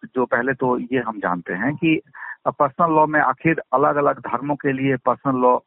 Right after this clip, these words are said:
क्या डिफाइन करता है, यहाँ से हम शुरू करते हैं। तो मुस-, अब जैसे मुस्लिम लॉ है, वहाँ पे बहुविवाह है, चार निकाह करने की छूट है, हिंदू में ऐसा नहीं है।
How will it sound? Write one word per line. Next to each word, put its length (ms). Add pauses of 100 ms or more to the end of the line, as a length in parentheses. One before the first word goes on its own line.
(320)
क्या 140
डिफाइन 400
करता 340
है, 80 (760)
यहाँ 200
से 140
हम 100
शुरू 220
करते 300
हैं। 160 (100)
तो 280
मुस-, 220 (140)
अब 60
जैसे 240
मुस्लिम 400
लॉ 140
है, 120 (200)
वहाँ 180
पे 120
बहुविवाह 500
है, 220 (640)
चार 260
निकाह 280
करने 300
की 120
छूट 280
है, 160 (720)
हिंदू 240
में 120
ऐसा 280
नहीं 280
है। 240